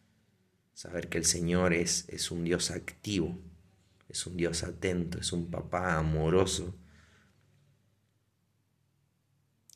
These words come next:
Así que en esto me encuentro con Dios, esto te quiero compartir, espero que realmente te bendiga, espero que el Señor realmente pueda ser el number one,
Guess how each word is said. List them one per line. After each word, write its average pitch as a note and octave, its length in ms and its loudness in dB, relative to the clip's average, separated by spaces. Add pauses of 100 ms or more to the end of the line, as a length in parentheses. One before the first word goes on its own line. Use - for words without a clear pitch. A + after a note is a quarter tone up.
(180)
Así - 280 -6
que F2 720 4 (500)
en F2+ 200 -2
esto F#2 760 2 (260)
me F2 120 -4
encuentro E2+ 500 -2
con E2 160 0
Dios, - 480 2 (200)
esto - 240 -6
te D#2 140 -4
quiero D#2+ 180 2
compartir, F2+ 560 2
espero E2+ 400 2
que F2 160 2
realmente G#2 800 6
te F#2 100 2
bendiga, F2+ 440 4
espero F#2 300 0
que - 80 -4
el F2 80 0
Señor F#2+ 440 0
realmente G#2+ 640 4
pueda F#2+ 300 2
ser G#2+ 380 4 (320)
el F#2+ 340 0
number F#2+ 420 4
one, G#2 420 4